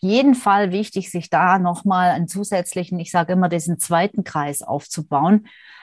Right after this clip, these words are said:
ähm, mit Menschen, die einem Mut machen, die Vorbilder sein können, einfach weil sie das Gleiche schon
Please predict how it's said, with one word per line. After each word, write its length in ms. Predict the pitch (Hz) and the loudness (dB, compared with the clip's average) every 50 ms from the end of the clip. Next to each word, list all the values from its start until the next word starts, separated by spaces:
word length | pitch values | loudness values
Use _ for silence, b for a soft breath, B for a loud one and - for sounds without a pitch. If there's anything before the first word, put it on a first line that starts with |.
| B B - | B B 2
ähm, 440 | 180 180 180 175 180 180 175 170 - | 4 4 6 6 4 2 0 0 -2
mit 240 | - 196 208 - - | 0 0 0 2 0
Menschen, 540 | 185 175 175 196 214 226 233 - 226 214 196 | -2 -2 0 0 0 0 2 2 2 2 2
die 180 | - 196 202 - | 2 0 0 0
einem 260 | 165 170 180 170 170 | 0 0 -2 -2 -2
Mut 280 | 170 180 220 262 254 240 | -2 -2 -2 -4 -2 0
machen, 720 | 208 196 196 214 214 - 226 226 226 226 226 226 214 180 | 0 0 0 0 -2 -4 -4 -2 0 0 0 0 -2 -2
die 160 | 190 185 165 | -4 -6 -6
Vorbilder 480 | 165 - 202 214 - 233 226 214 214 214 | -6 -6 -6 -4 -2 -2 -2 -2 -4 -6
sein 320 | - 202 196 196 202 - | -6 -8 -8 -8 -8 -10
können, 480 | - - 196 190 196 190 196 190 190 - | -6 -4 -4 -2 -2 -2 -4 -4 -6 -8
einfach 300 | - 175 175 - - - | -8 -10 -8 -8 -8 -2
weil 240 | 165 175 180 196 196 | 2 4 4 4 2
sie 120 | - 185 - | 0 -4 -6
das 200 | 175 - - - | -6 -10 -6 0
Gleiche 320 | 196 180 190 240 233 220 | 0 2 2 2 2 0
schon 360 | - - 208 196 190 196 190 | 0 0 -2 0 0 -2 -4